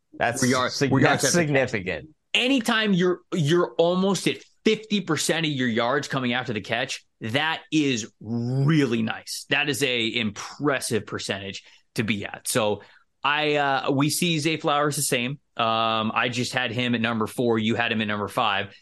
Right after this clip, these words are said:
Speaker 2: clearly because you have Jalen Hyatt higher. So he's bumping him up and he's bumping Zay Flowers down. But it really sounds like we see him in a similar category.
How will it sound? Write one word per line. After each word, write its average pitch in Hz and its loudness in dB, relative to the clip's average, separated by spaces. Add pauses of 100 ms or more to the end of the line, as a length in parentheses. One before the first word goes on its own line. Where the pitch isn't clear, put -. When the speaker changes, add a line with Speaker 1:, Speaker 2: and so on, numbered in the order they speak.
Speaker 2:
clearly 120 0
because 104 -4
you 110 2
have 104 -2
Jalen 104 -2
Hyatt 110 -2
higher. 95 -2
So 107 -4
he's 110 -2 (240)
bumping 110 0
him 107 -2
up 101 -2
and 107 -2
he's 101 -2
bumping 104 -6
Zay 95 -6
Flowers 92 -6
down. 92 -6
But 98 -4
it 107 -4
really 123 0
sounds 104 -4
like 98 -4
we 101 -6
see 98 -4
him 92 -6
in 92 -12
a 85 -12
similar 90 -12
category. - -20